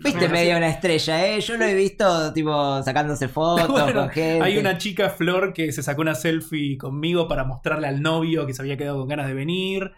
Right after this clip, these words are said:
Speaker 2: Eh, no, nada, tuvimos muy lindos momentos, eh, lo cual también, qué sé yo, hace que volver a Bueno-, o sea, nos hizo volver a, a, o a mí en particular, me hizo volver a Buenos Aires con más ganas.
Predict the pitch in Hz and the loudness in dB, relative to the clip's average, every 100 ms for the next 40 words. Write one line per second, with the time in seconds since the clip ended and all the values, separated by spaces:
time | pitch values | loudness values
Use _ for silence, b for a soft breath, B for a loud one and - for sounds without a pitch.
0 | b b b b 139 135 131 127 127 127 | b b b b -4 -2 -2 -4 -4 -4
1 | 123 _ _ - 180 160 156 165 165 147 | -6 _ _ -16 -6 -6 -6 -2 -2 -2
2 | - 185 214 190 190 196 196 190 165 160 | -4 -4 -4 -4 -4 -2 -2 -2 0 0
3 | 185 190 196 196 - - 135 135 131 139 | -2 -2 -2 -4 -6 -8 -4 -4 -4 -2
4 | 160 160 160 160 151 139 139 135 151 156 | 0 2 2 -2 -4 -6 -6 -6 -4 -4
5 | 151 139 131 123 160 123 165 170 147 - | -4 -6 -6 -10 -14 -8 -6 -6 -8 -10
6 | _ _ 131 127 135 139 147 139 143 151 | _ _ -14 -10 -6 -2 -2 -2 -6 -12
7 | 135 - - 147 160 156 196 180 185 165 | -16 -18 -20 -8 -6 -6 -6 -2 0 0
8 | 160 175 175 165 147 143 147 143 180 165 | 0 0 2 0 0 -6 -8 -6 -4 -2
9 | 156 147 165 151 143 160 160 160 160 143 | -4 -2 0 0 -2 -4 -2 -2 -2 -4
10 | 127 156 175 190 - _ _ - 151 147 | -6 -4 -4 -6 -12 _ _ -8 -6 0
11 | 165 151 170 170 170 180 - - | -2 0 0 2 0 -2 -6 -16